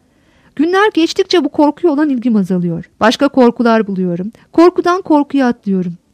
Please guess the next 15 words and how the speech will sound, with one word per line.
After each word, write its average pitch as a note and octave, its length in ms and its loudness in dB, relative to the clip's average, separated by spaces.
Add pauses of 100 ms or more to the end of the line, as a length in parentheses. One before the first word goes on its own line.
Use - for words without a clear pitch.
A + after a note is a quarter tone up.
(420)
İnsanın F#4 420 -2
yıldızlara D#4+ 460 2
baktığı C#4+ 300 2
zaman D4 300 0
duyduğu C4+ 280 2
evrensel C4+ 560 2
korku B3+ 380 0
gibi C#4 200 0
duygulara B3+ 380 0
yer B3 240 2
yok A#3 280 -2
bu G3 60 -2
arada. F3+ 320 -4 (260)
Ne G3+ 100 2
yazık. F#3+ 440 -2